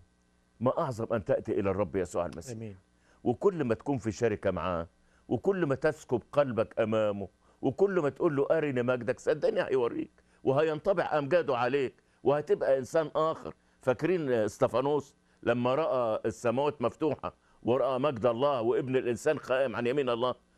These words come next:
Speaker 1: رأوا وجهه كوجه ملاك. أنت كل ما تكون في شركة مع الرب، "أمين هو الله الذي بدعيته إلى شركة ابنه يسوع
Speaker 2: آمين.
Speaker 1: المسيح"، كل ما تختبر أمجاد الرب.
Speaker 2: آمين. آمين.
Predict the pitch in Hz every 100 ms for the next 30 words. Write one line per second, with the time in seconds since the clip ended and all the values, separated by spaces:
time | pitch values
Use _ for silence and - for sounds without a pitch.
0 | _ - 165 185 160 170 185 160 160 143
1 | 156 - 123 123 131 131 - _ _ _
2 | _ - 147 180 165 233 226 196 180 -
3 | 214 165 160 180 170 131 123 113 110 110
4 | - _ _ - 139 151 190 156 131 131
5 | 120 117 - 120 120 123 135 139 160 180
6 | 175 170 - _ _ - 131 127 147 127
7 | 117 110 - 113 135 113 - 110 104 101
8 | 104 - _ _ _ 160 175 139 123 117
9 | - 139 120 - 110 110 95 90 82 -
10 | 139 135 110 95 _ _ _ _ _ -
11 | - 120 139 151